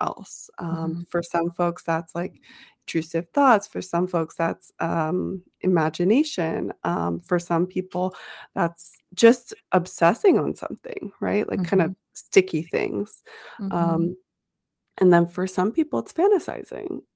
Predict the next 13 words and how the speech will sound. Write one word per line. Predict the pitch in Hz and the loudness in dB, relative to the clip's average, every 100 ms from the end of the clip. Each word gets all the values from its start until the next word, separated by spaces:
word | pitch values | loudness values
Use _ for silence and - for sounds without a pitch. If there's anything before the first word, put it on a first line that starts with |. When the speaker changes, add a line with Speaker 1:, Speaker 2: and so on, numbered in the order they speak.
| - | -2
Speaker 1:
And | 208 196 185 180 185 185 - - _ _ - | 2 4 4 2 0 -4 -14 -20 _ _ 2
like | 190 180 185 | 6 6 4
you | 214 | 2
had | 185 | 2
said | - 175 175 | 0 -2 -2
a | |
couple, | 170 175 170 170 170 170 185 - _ - | -2 -4 0 2 2 2 -2 -6 _ -6
um, | 190 170 165 170 175 180 - | -2 0 0 0 -2 -4 -2
weeks | 202 320 - 285 | -2 -2 -4 -4
ago | - 170 165 | -2 0 0
on | 170 175 | 0 0
our | 175 | -2
podcast, | - 170 - 165 175 | -4 -4 0 -2 -2